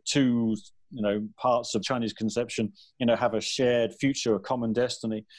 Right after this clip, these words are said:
But it's become a much more general term. And then on the face of it, it, you know, what could you possibly object to? About shared future, common destiny. This is the sort of one world approach. For me, what it seems to encode is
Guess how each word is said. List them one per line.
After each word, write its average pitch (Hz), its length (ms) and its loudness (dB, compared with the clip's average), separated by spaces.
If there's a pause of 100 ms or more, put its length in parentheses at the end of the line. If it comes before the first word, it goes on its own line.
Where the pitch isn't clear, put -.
(220)
But 139 100 6
it's 143 120 4
become 147 260 2
a 135 40 2
much 135 240 -4
more 123 300 0
general 113 760 2 (160)
term. 104 440 0 (340)
And 151 100 4
then 156 140 2
on 175 140 0
the 170 60 2
face 233 260 2
of 139 80 0
it, 123 60 2
it, 127 200 -2
you 143 80 -4
know, 123 140 2
what 135 220 -2
could 123 120 -2
you 117 80 -4
possibly 117 440 -2
object 131 480 0
to? 98 180 -4 (360)
About 117 400 4
shared 120 400 2
future, 127 380 -4
common 123 280 -2
destiny. 117 400 -2
This 110 200 -6
is 107 160 -6
the 107 100 -2
sort 107 180 -4
of 95 160 -4
one 117 240 2
world 113 300 0
approach. 113 540 -2 (400)
For 156 100 4
me, 202 240 8
what 151 180 2
it 131 100 -4
seems 151 300 2
to 131 100 -4
encode 117 800 2 (580)
is 143 540 4